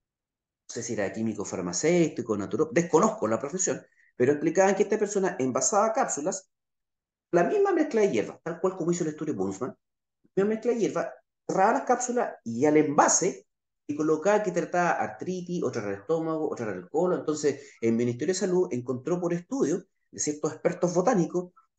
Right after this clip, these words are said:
en la misma hierba, indicada para distintas enfermedades, eran más de doce enfermedades distintas y la mezcla de hierba era la misma.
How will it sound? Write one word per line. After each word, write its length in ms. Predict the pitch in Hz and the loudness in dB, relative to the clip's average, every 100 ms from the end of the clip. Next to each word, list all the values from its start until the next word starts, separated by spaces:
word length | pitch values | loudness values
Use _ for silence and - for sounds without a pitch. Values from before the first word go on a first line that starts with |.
| _ | _
en 100 | 135 | -8
la 80 | 131 | -4
misma 280 | 175 226 | -4 -4
hierba, 400 | 240 226 139 208 - _ _ _ | -4 -4 -4 -10 -14 _ _ _
indicada 400 | 117 117 170 175 | -8 -2 0 0
para 160 | 143 127 | -2 -4
distintas 440 | 120 165 190 202 | -4 -6 -4 -4
enfermedades, 320 | 190 120 123 | -4 -4 -2
eran 80 | 131 | 0
más 140 | 156 | 0
de 100 | 165 | 0
doce 500 | 117 208 - 226 208 | 0 -2 0 0 0
enfermedades 460 | 180 175 175 175 175 | 0 -4 -4 -4 -4
distintas 520 | 160 - 294 - 311 - | -8 -10 -12 -8 -8 -4
y 80 | 151 | -4
la 100 | 143 | -2
mezcla 260 | 180 175 | -4 -4
de 60 | 156 | -4
hierba 180 | 170 151 | -4 -4
era 100 | 123 | -6
la 100 | 104 | -8
misma. 380 | 131 - - | -6 -8 -8